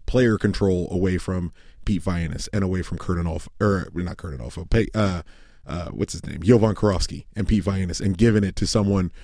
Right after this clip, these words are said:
who has built a championship winning team before, instead of two guys that,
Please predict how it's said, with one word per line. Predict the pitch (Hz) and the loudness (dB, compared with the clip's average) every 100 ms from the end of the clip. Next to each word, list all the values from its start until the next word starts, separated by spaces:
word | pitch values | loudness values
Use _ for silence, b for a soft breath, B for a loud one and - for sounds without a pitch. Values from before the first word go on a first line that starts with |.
| b | b
who | - 90 | 0 2
has | 101 | 2
built | - 117 104 - | 4 4 4 -2
a | |
championship | - 90 80 85 87 | -4 -4 -4 -4 -4
winning | 85 87 | -4 -4
team | - 85 | -4 -4
before, | 78 - - - b b b - | -4 -6 -8 -14 b b b -4
instead | 101 - 98 | -2 0 2
of | 92 | 0
two | - 104 | 2 2
guys | 92 92 87 | 2 0 -2
that, | 82 78 | -2 -4